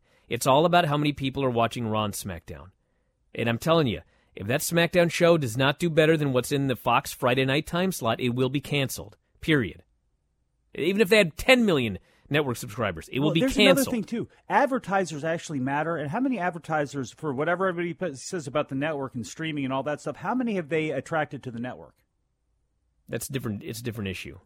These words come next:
Speaker 2: I know, but I'm just saying, it's like, you know, when your numbers go down and you're not looked at as good, I mean, they're not even drawing any on their own to their own network. You gotta be careful on how much you atrophy and what people you atrophy. 'Cause again,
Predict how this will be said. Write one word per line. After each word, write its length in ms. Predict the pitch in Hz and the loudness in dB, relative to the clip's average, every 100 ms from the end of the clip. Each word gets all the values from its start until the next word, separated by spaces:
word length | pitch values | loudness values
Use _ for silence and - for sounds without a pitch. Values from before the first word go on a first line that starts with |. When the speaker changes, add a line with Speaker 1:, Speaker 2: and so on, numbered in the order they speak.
| - | -6
Speaker 2:
I 120 | 165 | -2
know, 220 | 165 180 | 4 4
but 140 | 139 131 | 4 -2
I'm 80 | |
just 180 | 120 123 | -2 -6
saying, 280 | 160 165 139 | -4 -4 -2
it's 180 | 113 - | -4 -4
like, 160 | 131 | -4
you 60 | 127 | -4
know, 100 | 135 | -4
when 140 | 131 | -4
your 80 | 120 | -4
numbers 340 | 131 160 156 - | -4 -4 -6 -4
go 160 | 131 | -4
down 260 | 120 127 120 | -4 -4 -4
and 140 | 110 | -6
you're 100 | 117 | -6
not 280 | 139 135 135 | -4 -4 -4
looked 180 | 135 - | -10 -6
at 160 | 139 | -6
as 140 | 117 92 | -6 -8
good, 420 | 135 170 117 117 - - - | -4 -2 -2 -4 -14 -20 -8
I 60 | |
mean, 160 | 147 147 | -4 -2
they're 100 | 175 | 0
not 200 | 165 156 | 0 0
even 160 | 147 | -2
drawing 280 | 139 147 143 | 0 0 2
any 220 | 139 143 | 0 -2
on 120 | 139 131 | -2 -2
their 180 | 131 | -2
own 200 | 135 139 135 | -2 -4 -6
to 80 | |
their 180 | 127 127 | -6 -6
own 160 | 123 113 | -4 -2
network. 420 | 139 107 98 - | -4 -4 -12 -10
You 60 | 135 | -8
gotta 100 | 139 | -6
be 140 | 135 | -8
careful 420 | - 160 143 147 | -6 -6 -4 -4
on 80 | 123 | -6
how 160 | 113 143 | -4 -4
much 220 | 131 139 | -4 -6
you 80 | 127 | -2
atrophy 680 | 139 151 117 - 110 110 - - - | -2 -2 -6 -10 -8 -8 -12 -20 -10
and 180 | 143 139 | -6 2
what 180 | 175 - | 2 2
people 360 | 202 220 185 | -6 -2 0
you 180 | 131 143 | 0 -2
atrophy. 560 | 135 127 139 - 123 104 | 0 -2 -2 -8 -6 -8
'Cause 220 | - 131 | -8 -4
again, 240 | 180 156 | 0 0